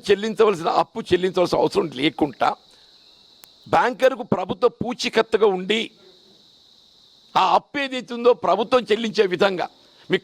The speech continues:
ఖరీఫ్ నాటికి ఏదైతే ఉందో కొత్త రుణ సౌకర్యం కల్పింపజేయబడే విధంగా కార్యక్రమాన్ని అమలు చేస్తున్నాం. కార్యక్రమాన్ని అమలు చేస్తున్నామని చెప్పి అంటున్నా. ఇలా భాజపా ప్రభుత్వం ఎక్కడైనా దేశంలో రైతాంగం రుణమాఫీ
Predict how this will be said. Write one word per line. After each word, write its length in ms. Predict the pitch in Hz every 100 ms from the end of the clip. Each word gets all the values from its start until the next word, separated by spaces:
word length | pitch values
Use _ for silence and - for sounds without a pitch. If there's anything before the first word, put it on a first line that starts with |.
| 196
ఖరీఫ్ 260 | 233 196 226
నాటికి 220 | 220 190
ఏదైతే 240 | 208 214 185
ఉందో 100 | 202 -
కొత్త 180 | 202 - 220
రుణ 160 | 208 196
సౌకర్యం 260 | 170 196 185
కల్పింపజేయబడే 640 | 160 185 165 175 165 165
విధంగా 200 | 165 202 -
కార్యక్రమాన్ని 500 | - 175 185 202 262 - 220
అమలు 160 | 294 277
చేస్తున్నాం. 360 | 247 185 165 - _ _ _ _ _ _ _ -
కార్యక్రమాన్ని 360 | 208 233 262 180
అమలు 160 | 240 294
చేస్తున్నామని 360 | 285 - 247 240
చెప్పి 120 | 226 220
అంటున్నా. 300 | 208 196 156 - _ _ _ -
ఇలా 120 | 226 196 190
భాజపా 360 | 240 202 247 240
ప్రభుత్వం 260 | 233 196 202
ఎక్కడైనా 380 | - 220 226 226 160
దేశంలో 440 | 185 202 226 214 190 165 - - 180
రైతాంగం 360 | 214 254 240 190
రుణమాఫీ 340 | 208 220 175